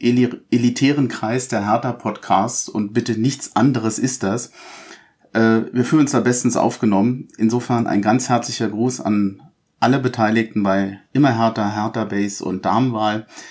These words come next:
Verzeiht uns, wenn wir jetzt nicht alle namentlich erwähnen, aber ich bin mir sicher, das ist für euch in Ordnung. Ähm, ich will noch kurz erwähnen, ich muss zugeben, mir war überhaupt nicht bekannt, dass es mit D M T F,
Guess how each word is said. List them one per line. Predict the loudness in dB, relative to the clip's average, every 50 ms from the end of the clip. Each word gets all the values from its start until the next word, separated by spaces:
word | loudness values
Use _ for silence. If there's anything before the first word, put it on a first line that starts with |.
| -20 -20 -20 -20 -20 _ _ _ _ _
Verzeiht | -8 -6 -6 -4 0 0 2 0 2 2
uns, | 0 0 0 2
wenn | 2 4 4 4
wir | 4 4 4
jetzt | 2 2 0 -2 -2
nicht | -2 -2 -2 -6 -2 _
alle | 2 2 4 4 4
namentlich | 4 4 4 4 4 2 0 -2 -6 -4 -4
erwähnen, | -4 -4 -2 0 2 2 4 2 2 0 -2
aber | -4 -4 -4 -4 -6 -6
ich | -6 -10 -14 -16 _ _ _ _ _
bin | -4 -2 -2
mir | -2 -4
sicher, | -2 -4 -4 -4 -4 -6
das | -6 -6 -8
ist | -8 -10 -8
für | -8 -6 -6
euch | -6 -6 -8 -8
in | -8 -8 -8
Ordnung. | -8 -10 -10 -12 -14 -16 -18 -20 _ _ _ _ -20 -20 _ _ _ _ 0
Ähm, | 4 4 6 6 6 6 4 2 -2 -10 _ _ -14 -12
ich | -4 0
will | 2 2
noch | 2 2
kurz | 0 -2 -2
erwähnen, | 0 0 2 2 4 4 4 4 4 2
ich | 0 -6 -10
muss | -10 -6 -2
zugeben, | -2 0 2 4 4 2 2 0 -2 -2
mir | -2 -2 0 0
war | -2 -4
überhaupt | -2 -2 -4 -4 -4 -4
nicht | -6 -4 -4
bekannt, | -6 -4 0 2 2 2 2 0 -2
dass | -2 -2
es | -2 -2 0 0
mit | 0 0 0 -2 -6 _ _ -8
D | -4 -4 -2
M | 0 2 2 0 0 -4 _
T | -2 2 2 4
F, | 4 2 0 -2 -6 -8 -8 -12